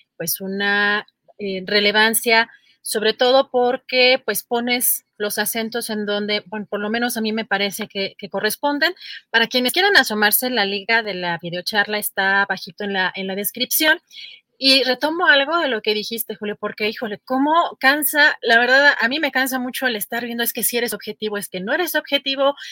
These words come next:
es que sí, es que no, la neutralidad, la imparcialidad.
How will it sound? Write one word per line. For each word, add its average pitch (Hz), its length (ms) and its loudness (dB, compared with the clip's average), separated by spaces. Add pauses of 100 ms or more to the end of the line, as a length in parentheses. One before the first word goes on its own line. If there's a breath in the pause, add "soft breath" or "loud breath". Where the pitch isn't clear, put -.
(120)
es 220 180 -2
que 214 120 0
sí, 294 260 2
es 254 160 0
que 220 120 -2
no, 269 180 0
la 254 180 2
neutralidad, 214 920 2
la 294 100 0
imparcialidad. 208 1080 0